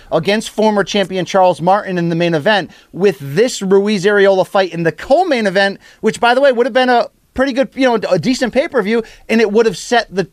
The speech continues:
the, you know, the future matchup. Um, I know Luis Ortiz, the Cuban heavyweight who fought Wilder twice, he was in the crowd.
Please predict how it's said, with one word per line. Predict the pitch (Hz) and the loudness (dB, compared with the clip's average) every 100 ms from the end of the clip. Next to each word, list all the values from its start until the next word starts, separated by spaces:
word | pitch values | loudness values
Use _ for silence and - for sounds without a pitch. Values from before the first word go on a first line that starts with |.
| - | -4
the, | 180 180 - _ | -2 -2 -4 _
you | 196 | -2
know, | 185 165 | 0 0
the | |
future | - 262 277 - 202 | -2 0 -2 0 0
matchup. | 220 285 - 135 - - - - | 0 -2 0 -4 -4 -16 -20 -2
Um, | 190 202 | 0 0
I | 185 | 0
know | 220 277 | 2 2
Luis | 269 269 240 | 2 -2 0
Ortiz, | 247 226 247 240 | 0 0 -4 -2
the | 196 | -2
Cuban | - 214 202 | -4 -4 0
heavyweight | 202 214 208 | 0 2 2
who | 180 | 0
fought | 185 196 175 | 0 0 2
Wilder | 175 190 185 180 | 2 2 0 -2
twice, | 208 185 | 0 -2
he | 190 | -2
was | 180 | -4
in | 202 | -2
the | 220 | -4
crowd. | - 214 196 | 0 2 2